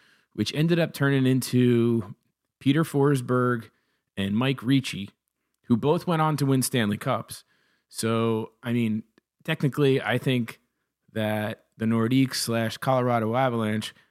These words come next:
got the best of the deal. But, um, anyway, Eric Lindros was, like, a, a, like, my first introduction to hockey. And the first game I ever went to,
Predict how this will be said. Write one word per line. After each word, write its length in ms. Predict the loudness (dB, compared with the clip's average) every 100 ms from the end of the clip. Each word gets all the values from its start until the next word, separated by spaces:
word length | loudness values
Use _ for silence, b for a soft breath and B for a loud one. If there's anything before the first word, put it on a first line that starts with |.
| b -6
got 220 | -4 -4
the 80 | -4
best 320 | -4 -4 -4
of 80 | -8
the 80 | -4
deal. 440 | -2 0 -2 -10 _ _ _ _ _ _ _ _ _ _ _ _
But, 300 | -2 0 -2 _ _ _ _ _ _ _ -2
um, 400 | 0 0 0 -4 _ _ -2
anyway, 320 | 0 0 0
Eric 220 | -2 0
Lindros 460 | 0 0 0 -2 -2
was, 160 | -2
like, 200 | 0 -2
a, 200 | -2 -4 -6
a, 160 | -10 -12 _ _ _ _
like, 180 | -8 -4
my 140 | -4 -4
first 380 | 0 0 0 0
introduction 720 | 0 0 -2 -2 -4 -4 -4
to 140 | -4
hockey. 420 | -4 -6 -8 -20 _ _ _ _ _ _ _ _ _ _
And 520 | -4 -2 0 0 -2 -6
the 120 | -14
first 300 | -4 0 0
game 180 | 0 0
I 100 | 0
ever 180 | 0 0
went 240 | 0 0
to, 380 | -2 -2 0 -2